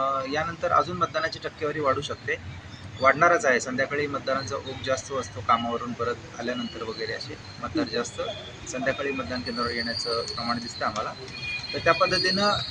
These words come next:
Speaker 1: संध्याकाळी मतदानाची टक्केवारी अजून वाढण्याची शक्यता आहे. सद्यस्थितीमध्ये मतदान सुरळीत चालू आहे. फक्त काही ठिकाणी, अ, एकूण सहा मतदान केंद्रावर आमचे सहा मशीन आम्ही बदललेले आहेत. त्या मशीन मात्र फक्त ब-, बॅलेट युनिट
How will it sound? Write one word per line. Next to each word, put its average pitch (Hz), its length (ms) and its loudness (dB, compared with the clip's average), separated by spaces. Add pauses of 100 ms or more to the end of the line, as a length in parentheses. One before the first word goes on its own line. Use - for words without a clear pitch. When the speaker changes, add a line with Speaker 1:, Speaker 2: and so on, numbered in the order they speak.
(140)
Speaker 1:
संध्याकाळी 175 600 4 (120)
मतदानाची 151 480 2
टक्केवारी 147 580 -2
अजून 165 280 2
वाढण्याची 139 380 6
शक्यता 120 360 -4
आहे. 104 140 2 (640)
सद्यस्थितीमध्ये 190 920 2
मतदान 170 400 2
सुरळीत 160 400 2
चालू 175 240 8
आहे. 170 160 2 (500)
फक्त 170 280 0
काही 180 180 8
ठिकाणी, 196 640 2
अ, 143 340 6
एकूण 170 380 0
सहा 170 320 6
मतदान 170 300 4
केंद्रावर 147 440 4
आमचे 131 260 0
सहा 160 280 4
मशीन 165 300 2
आम्ही 165 180 4
बदललेले 139 480 2
आहेत. 180 160 2 (520)
त्या 156 80 2
मशीन 170 280 0
मात्र 196 240 4
फक्त 196 240 2
ब-, 170 400 6
बॅलेट 190 300 8
युनिट 190 200 2